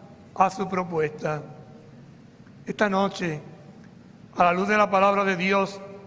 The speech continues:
y seleccionando algunas frases tomadas de las lecturas que hemos escuchado, les invito a que reflexionemos brevemente sobre el ministerio que Luis Daniel va a recibir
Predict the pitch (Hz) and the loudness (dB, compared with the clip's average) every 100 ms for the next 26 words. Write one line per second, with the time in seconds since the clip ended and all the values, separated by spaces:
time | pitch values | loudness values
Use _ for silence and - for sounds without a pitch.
0 | - - - - - - 165 196 185 - | -20 -20 -20 -20 -12 -6 0 0 0 0
1 | 190 220 226 214 196 208 202 208 214 214 | 0 0 2 0 0 -2 0 0 0 0
2 | 202 - 190 196 208 202 190 180 175 - | -4 -2 0 2 2 2 2 0 -4 -4
3 | 220 196 165 - - - - - - - | 0 0 0 -4 -12 -16 -20 -20 -20 -6
4 | 196 202 190 214 202 185 233 233 208 185 | -2 0 2 0 -2 -2 0 2 0 -2
5 | - - - - - - - - - 220 | -6 -16 -18 -20 -20 -20 -20 -10 0 0
6 | 233 226 233 247 208 156 135 - - - | 0 -2 -2 0 0 -2 -4 -14 -18 -20
7 | - - - - 185 185 185 180 175 190 | -20 -20 -20 0 0 2 0 0 -2 -2
8 | - - 175 214 214 175 202 214 202 233 | -2 -2 0 0 0 0 0 2 2 0
9 | 220 208 185 185 - - - - - - | 0 0 0 -4 -14 -18 -20 -20 -20 -4
10 | 185 190 196 190 185 170 226 226 226 208 | 0 2 2 0 -2 0 0 2 0 0
11 | 190 208 196 190 190 208 202 196 196 196 | 0 0 0 0 0 0 2 2 2 0
12 | 190 196 185 202 202 - | -2 -2 0 -2 -2 -8